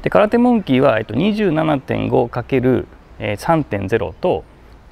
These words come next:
えーと、二十九かける二点五、このタイヤが入ります。これつけたらかっこいいです。で、昨日、まあ、実験的に、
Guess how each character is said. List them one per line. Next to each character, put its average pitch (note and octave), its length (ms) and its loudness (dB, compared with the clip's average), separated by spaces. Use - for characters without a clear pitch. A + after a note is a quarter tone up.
え G#2 300 -10
ー - 20 -20
と、 G#2 80 -6
二 E3 160 2
十 D3+ 220 2
九 C#3 240 0
か G2 140 -2
け A#2 120 -2
る C3+ 140 0
二 C3+ 180 2
点 E2+ 220 -10
五、 G#2 160 -8
こ - 120 -4
の D3 80 0
タ C#3 140 -2
イ B2 40 4
ヤ A#2 60 2
が G#2+ 80 -4
入 F2+ 140 -6
り F#2 60 -12
ま E2+ 120 -16
す。 - 200 -18
こ A#2+ 100 -12
れ A2+ 60 -12
つ - 40 -20
け - 40 -18
た - 80 -16
ら - 40 -14
か - 40 -20
っ - 40 -20
こ - 40 -12
い - 60 -12
い - 20 -20
で - 60 -18
す。 - 100 -18
で、 E3+ 80 -4
昨 G3+ 140 -2
日、 A3 120 4
ま A3 120 4
あ、 - 20 4
実 D3+ 160 2
験 F3+ 180 0
的 F3+ 80 0
に、 F3 160 -2